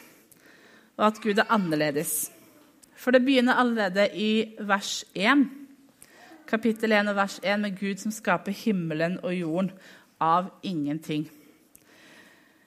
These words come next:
Og Bibelen sier at det Gud er den som gir liv,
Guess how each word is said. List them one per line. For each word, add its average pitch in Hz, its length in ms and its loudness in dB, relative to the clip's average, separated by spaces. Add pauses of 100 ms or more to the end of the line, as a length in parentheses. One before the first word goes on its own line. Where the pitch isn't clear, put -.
(200)
Og 214 140 0
Bibelen 240 320 6
sier 220 400 2
at - 160 -4
det 214 200 -2
Gud 214 300 -2
er 208 120 -2
den 185 180 0
som 214 240 -4
gir 185 500 -2
liv, 233 380 0